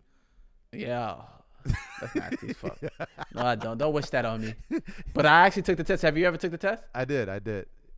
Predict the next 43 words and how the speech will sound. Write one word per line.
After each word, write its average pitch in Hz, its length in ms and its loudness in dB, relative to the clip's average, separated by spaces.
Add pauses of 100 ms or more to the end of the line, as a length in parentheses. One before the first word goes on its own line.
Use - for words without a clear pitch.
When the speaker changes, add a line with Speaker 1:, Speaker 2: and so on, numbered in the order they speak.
(420)
Speaker 1:
Oh, 185 460 6
shit. - 500 2
Speaker 2:
Yeah. - 140 -8
Speaker 1:
How 147 100 2
your 208 140 8
nose 208 260 6
do? 117 220 -2 (580)
Speaker 2:
Oh, 127 120 6
no. 123 180 4
We, 131 300 2
our 123 260 0
shit 107 280 -6
is, 87 440 -10 (140)
uh, 92 120 -6
modern. 90 380 -6 (440)
You, 101 200 -12 (100)
they 107 160 -8
give 104 200 -8
you 104 100 -8
guys 98 240 -6
a - 20 -14
fake 95 280 -10
one 92 100 -8
when 92 100 -8
you 92 60 -10
gotta 90 280 -10 (800)
Speaker 1:
Oh, 160 140 8
you 165 160 4
guys 156 160 8
do 147 80 2
the 131 80 0
swab? 175 400 6
Speaker 2:
We 110 100 -8
do 107 120 -8
a 95 60 -8
swab. 82 500 -10
Yeah, 95 200 -10
yeah, 92 140 -8 (280)
yeah. 80 80 -10
Speaker 1:
Oh, 214 220 6
in 190 120 2
the 175 80 8
mouth? 185 360 12